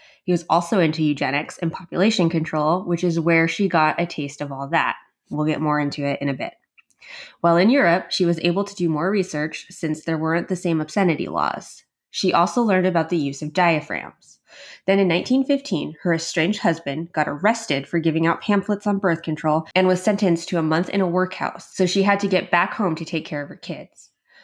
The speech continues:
I couldn't find info on this, but I think her daughter Peggy had died by this point of pneumonia. When she got back, she opened up America's first birth control clinic in Brooklyn. At the clinic,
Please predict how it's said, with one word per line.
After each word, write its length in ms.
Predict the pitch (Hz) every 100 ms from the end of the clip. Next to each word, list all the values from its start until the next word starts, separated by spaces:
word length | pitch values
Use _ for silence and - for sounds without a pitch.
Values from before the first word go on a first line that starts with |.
| _
I 80 | 190
couldn't 260 | 185 254 240
find 220 | 214 196
info 300 | 220 202 170
on 180 | 151 143
this, 240 | 147 139
but 100 | -
I 120 | 160 165
think 200 | 202 196
her 100 | 190
daughter 280 | 170 160
Peggy 380 | 151 - 156 170
had 240 | 175 160 139
died 320 | 156 151 143
by 140 | 139
this 180 | 135 131
point 320 | _ 139 135 -
of 60 |
pneumonia. 560 | 135 139 147 135 135 - _ _ _
When 120 | - 196
she 160 | 220
got 280 | 185 190 -
back, 320 | 175 156 156
she 240 | - 180 -
opened 340 | 170 220 202
up 100 | 160
America's 560 | 160 151 156 156 160 -
first 540 | _ 165 180 196 - _
birth 220 | 160 156
control 300 | - 156 170
clinic 440 | 160 156 139 139 -
in 120 | 156
Brooklyn. 540 | 147 156 156 - - 180 _ _ _ _ _ _ _
At 140 | 160
the 80 | -
clinic, 460 | 247 208 165 165